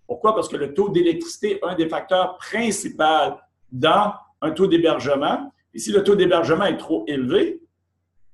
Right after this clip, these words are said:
puis la machine, évidemment, le matériel ne crée pas suffisamment de crypto-monnaie, dans ce moment-là, la, le, le matériel ne peut pas être profitable à ce moment-là sur ce côté-là.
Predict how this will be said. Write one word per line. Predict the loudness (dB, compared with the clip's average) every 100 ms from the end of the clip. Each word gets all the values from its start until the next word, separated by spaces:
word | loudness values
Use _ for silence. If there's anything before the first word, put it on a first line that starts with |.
| -12
puis | -2
la | 2
machine, | 2 0 2 4 4 2
évidemment, | -4 -2 -2 0
le | 0
matériel | -2 -2 0 2 2
ne | -2
crée | -4 0
pas | 0
suffisamment | 0 -4 0 2 2
de |
crypto-monnaie, | 0 -2 -2 -2 0 0 0 -2 -12 _ _
dans | -6
ce | -4
moment-là, | 0 2 4 4
la, | 2 -2
le, | -6 -4
le | -4
matériel | -4 -4 -2 0 0
ne | 0
peut | -4 -2
pas | 0
être | 0
profitable | -2 -6 -4 -2 0 0
à |
ce | -2
moment-là | -6 -4 -4 -4
sur | -6 -10
ce | -10 -10
côté-là. | -8 -6 -4 -4